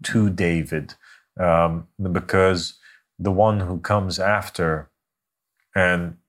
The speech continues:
uh, you know, the one who comes after and the one who is mentioned, uh, at last, uh, which was David, um, you know, was the one that God wanted to be in power. In the same way over here,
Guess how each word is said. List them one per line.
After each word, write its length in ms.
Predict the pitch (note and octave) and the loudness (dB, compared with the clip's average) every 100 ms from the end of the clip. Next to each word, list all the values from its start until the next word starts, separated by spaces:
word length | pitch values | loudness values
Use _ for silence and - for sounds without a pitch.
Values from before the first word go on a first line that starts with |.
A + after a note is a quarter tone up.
| _ G2+ | _ -4
uh, 360 | F#2 F2 D#2+ - | -2 0 -4 -6
you 120 | G2+ | -4
know, 240 | F2 E2+ E2 | -2 -2 -2
the 80 | |
one 200 | E2+ G2+ | -2 0
who 160 | F2+ F2 | 0 -4
comes 340 | - F#2+ F2+ | -4 -4 -2
after 580 | F2+ G2 - F#2 E2+ E2+ - - - | 0 0 -2 -2 -4 -4 -18 -14 -6
and 140 | F2 | -4
the 60 | E2+ | 0
one 200 | F#2 F2+ | 0 0
who 240 | E2+ F2+ | -2 -4
is 160 | E2+ D#2+ | -4 -2
mentioned, 680 | G2+ A2 - F2+ E2+ D#2+ - _ _ _ - | 0 0 -2 -4 -4 -6 -10 _ _ _ 0
uh, 240 | F2+ E2+ | 2 2
at 300 | G2+ G2 E2+ | 2 0 0
last, 500 | G2+ F#2+ F#2+ F2 - | 2 4 2 0 -6
uh, 120 | F#2 F2 | -8 -6
which 300 | G2 F#2 - | -6 -6 -4
was 160 | F2+ D#2 | -4 0
David, 480 | G2+ A2 F2 E2 - _ _ _ - | 0 2 0 -4 -8 _ _ _ -6
um, 600 | F2 F2 E2+ E2+ E2+ - _ _ _ _ | -2 0 -2 -4 -8 -10 _ _ _ _
you 140 | B2 F#2 | -2 -2
know, 240 | C#2 D2+ - _ _ _ _ | -4 -10 -20 _ _ _ _
was 180 | G2 E2+ | -6 -4
the 60 | E2+ | -2
one 260 | F2 F2 | -2 0
that 220 | E2+ E2 | -4 -2
God 580 | F2 E2+ E2+ E2 D#2 - _ _ _ | -2 0 2 0 -4 -12 _ _ _
wanted 640 | F#2 F2 E2+ E2+ D#2 - - _ - | -2 0 0 -2 -4 -10 -20 _ -12
to 100 | E2 | -10
be 460 | D#2 E2 D#2 D2+ - _ _ | -4 -4 -4 -6 -12 _ _
in 560 | F2 E2 D2+ C#2 G#2+ A2 | -6 -4 -4 -8 -14 -10
power. 400 | - D#2 C2+ - - - - - | -4 -2 -2 -8 -16 -20 -20 -8
In 180 | F#2 F2+ | -4 -2
the 80 | E2+ | -4
same 320 | - F#2 F2+ | -4 -4 -2
way 200 | F2 F2 | -2 -2
over 200 | D#2+ D#2+ | -4 -4
here, 380 | G2 A#2 A#2 | -2 -2 -4